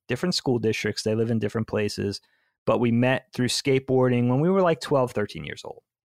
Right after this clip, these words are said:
So newer friends, not, certainly not the friends that I had the pedigree with or the heritage that I would have with, like, a John or a Tommy growing up, but guys I met later in life through skating. And Brian was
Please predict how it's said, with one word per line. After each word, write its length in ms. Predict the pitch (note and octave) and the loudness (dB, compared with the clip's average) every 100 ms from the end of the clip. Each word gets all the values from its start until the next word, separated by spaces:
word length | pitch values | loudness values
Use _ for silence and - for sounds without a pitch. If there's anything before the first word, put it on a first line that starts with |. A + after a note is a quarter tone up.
| _ _ - | _ _ -6
So 240 | - A#2+ | 2 2
newer 400 | A#2 C#3+ D#3 D3 | 4 4 4 2
friends, 540 | - A2+ F#2 F#2+ G2 - | 0 -6 -4 -6 -6 -4
not, 240 | A2+ - | -4 -4
certainly 320 | - B2 G2+ | -2 -2 0
not 180 | G#2+ G#2 | -2 -4
the 60 | - | -8
friends 400 | - G2+ G2 - | -8 -6 -8 -8
that 100 | G2 | -6
I 100 | G2 | -6
had 220 | G2 G#2 | -6 -6
the 80 | - | -6
pedigree 500 | - G#2+ G#2 G#2+ G#2 | -6 -4 -6 -8 -10
with 420 | G2 F#2+ D#2+ - - _ _ _ | -8 -8 -8 -12 -20 _ _ _
or 140 | A2+ | -8
the 80 | G#2+ | -8
heritage 800 | - C#3 B2 - G#2+ G2+ G#2+ - - _ _ _ _ - | -4 -2 -2 -2 -4 -4 -6 -10 -12 _ _ _ _ -4
that 100 | A2 | -2
I 80 | G#2 | -2
would 140 | G#2+ | -4
have 280 | G#2+ G2+ G2+ | -2 -2 -4
with, 140 | G#2+ | -8
like, 160 | F#2+ G2 | -8 -8
a 80 | G2+ | -6
John 380 | G#2 G#2 G2 | -6 -4 -6
or 80 | F#2+ | -6
a 60 | F2+ | -8
Tommy 360 | - C3+ C3 G#2+ | -4 -2 0 -2
growing 280 | G2+ G2 G2+ | -4 -6 -6
up, 120 | - | -6
but 100 | A#2+ | -2
guys 260 | D3 F3 F3+ | 0 2 2
I 80 | D3+ | 0
met 180 | A#2 | 0
later 200 | A2+ A2+ | 0 2
in 120 | A2 G#2 | 0 0
life 180 | G2+ | -4
through 120 | - G#2+ | -4 -4
skating. 580 | - F#2+ G2+ G#2 A#2 - _ _ _ _ _ _ D3 | -4 -6 -6 -6 -6 -8 _ _ _ _ _ _ 2
And 520 | C#3+ C#3 C#3 C3+ C3 _ _ _ _ _ | 4 4 4 2 0 _ _ _ _ _
Brian 600 | C3 C#3+ G3 C#4 C4 F#3+ | 2 4 4 4 2 2
was 580 | C#3+ C#3+ C#3 C#3 C3+ | 4 4 4 4 2